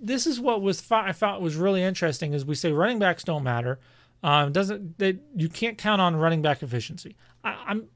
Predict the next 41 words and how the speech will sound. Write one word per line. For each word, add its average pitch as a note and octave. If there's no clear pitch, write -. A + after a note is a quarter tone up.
I'm G#3
not D#4
sure F#3+
that's D3
true. E3+
I G#3
think G3+
we've G3+
just F#3+
been E3
thinking, D#3+
uh, D4+
and D3+
looking F#3+
at D#3
the D#3
wrong C#3
things E3
to -
find C#3+
out B2+
if B2
they C3
were B2
efficient C#3
and D3
how C3
to C3
differentiate B2+
them. B2
And G3
I'm A3+
looking A#3
and F3
I'm E3
saying, E3+
"No, G3
it's F3
wide F3
receiver D3+
efficiency B2